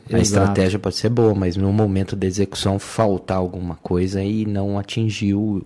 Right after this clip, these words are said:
Speaker 1: resultado esperado, né? Falar que
Speaker 2: Exato.
Speaker 1: não deu certo no marketing, né, é algo muito relativo, né?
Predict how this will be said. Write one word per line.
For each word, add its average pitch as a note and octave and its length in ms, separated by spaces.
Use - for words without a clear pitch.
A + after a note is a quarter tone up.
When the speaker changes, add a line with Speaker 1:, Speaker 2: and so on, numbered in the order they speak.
Speaker 1:
resultado F2 640
esperado, E2 680
né? D#2+ 60
Falar G#3+ 240
que G3+ 100
Speaker 2:
Exato. F#3 160
Speaker 1:
não E3+ 300
deu B2+ 200
certo D3+ 680
no A2+ 200
marketing, G#2+ 720
né, A2+ 140
é A#2 80
algo A2+ 360
muito A2 180
relativo, B2 680
né? F2+ 180